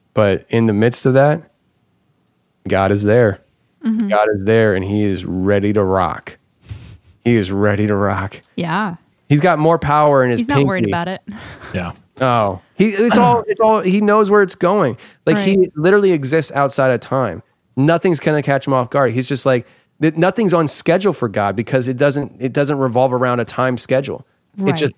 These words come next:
Speaker 1: is. Like, it, all at one time, it is. And so it's, he's not fazed by any of this. So why should we?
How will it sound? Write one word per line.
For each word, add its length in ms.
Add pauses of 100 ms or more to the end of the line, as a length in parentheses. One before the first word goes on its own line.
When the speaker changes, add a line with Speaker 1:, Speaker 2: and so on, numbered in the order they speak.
Speaker 1:
is. 480
Like, 220
it, 200
all 180
at 60
one 180
time, 300
it 120
is. 480 (420)
And 180
so 460 (1120)
it's, 180
he's 220
not 180
fazed 260
by 200
any 200
of 100
this. 160
So 160
why 160
should 200
we? 280